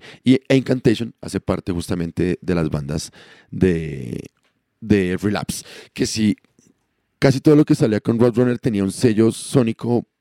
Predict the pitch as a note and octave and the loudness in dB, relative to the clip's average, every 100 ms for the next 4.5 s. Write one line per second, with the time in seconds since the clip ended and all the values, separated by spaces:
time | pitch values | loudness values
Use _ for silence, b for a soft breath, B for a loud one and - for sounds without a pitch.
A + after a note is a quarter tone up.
0 | - A2+ G2 F#2 - G#2+ G2 G#2 G#2 F2+ | -4 -2 -2 -4 -2 0 2 0 0 0
1 | F2+ D2 G2 G2+ E2 D#2+ G2+ F#2 G#2+ C3+ | -2 -2 -2 -2 -2 -2 -2 0 0 0
2 | b b b b - G#2 G#2 F#2+ F#2+ G#2 | b b b b -4 -2 -2 0 2 2
3 | A2+ A2 G2+ E2+ D2+ _ _ F#2 F#2+ F2+ | 2 0 -2 -6 -8 _ _ -12 -10 -8
4 | F#2 F#2+ B2+ - | -4 0 0 -2